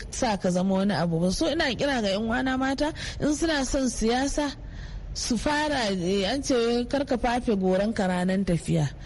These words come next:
Sai ka fara tun da wuri, kana bin kan mutane, ka nuna kanka da akwai da babu, an yi rasuwa ka je ka yi gaisuwa.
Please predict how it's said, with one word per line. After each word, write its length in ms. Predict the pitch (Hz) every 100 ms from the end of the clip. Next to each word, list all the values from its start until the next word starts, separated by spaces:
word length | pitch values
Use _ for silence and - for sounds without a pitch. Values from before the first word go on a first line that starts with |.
| - - - 262
Sai 100 | 285
ka 140 | 285
fara 420 | 269 254 254 196
tun 280 | 180 262 269
da 80 | 240
wuri, 400 | 214 247 302 381 - - - - - -
kana 340 | 285 285 226
bin 240 | 226 269
kan 160 | 247 262
mutane, 640 | 240 254 262 233 233 240 247
ka 120 | 262
nuna 360 | 226 269 269 233
kanka 540 | 277 262 240 233 226
da 80 | 208 196 - 185
akwai 300 | - 269 262
da 100 | 220
babu, 460 | 247 269 262 262 262 - -
an 120 | 269
yi 80 | 285
rasuwa 480 | 285 240 - 254 269
ka 100 | 254
je 140 | 208 214
ka 120 | 196
yi 100 | 180
gaisuwa. 580 | 175 175 180 185 185